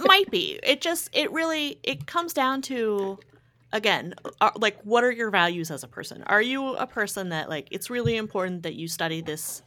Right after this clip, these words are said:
this research area? And it doesn't matter if you ever find a job. Like, you, as long as you get to pursue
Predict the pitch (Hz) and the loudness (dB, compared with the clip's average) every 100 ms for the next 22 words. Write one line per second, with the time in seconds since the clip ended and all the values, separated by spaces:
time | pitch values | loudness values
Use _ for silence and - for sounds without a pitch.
0 | - - - 165 160 151 165 160 131 135 | -20 -14 -8 -6 -6 -6 -8 -10 -12 -10
1 | 123 123 143 - - - 214 214 208 196 | -10 -12 -16 -20 -10 4 6 6 4 4
2 | 320 311 - 320 311 - - 185 208 170 | 6 6 4 4 4 2 -4 -4 0 2
3 | 151 160 151 143 131 104 180 180 _ _ | 0 -4 -4 -4 -4 -2 -2 -6 _ _
4 | _ - - _ _ _ - 185 175 _ | _ -20 -20 _ _ _ -4 -2 -2 _
5 | - 226 294 277 214 208 247 349 381 359 | -8 0 2 6 6 6 8 6 6 0
6 | 339 349 302 254 233 302 294 302 | -2 -2 -4 -4 -4 -2 -2 -2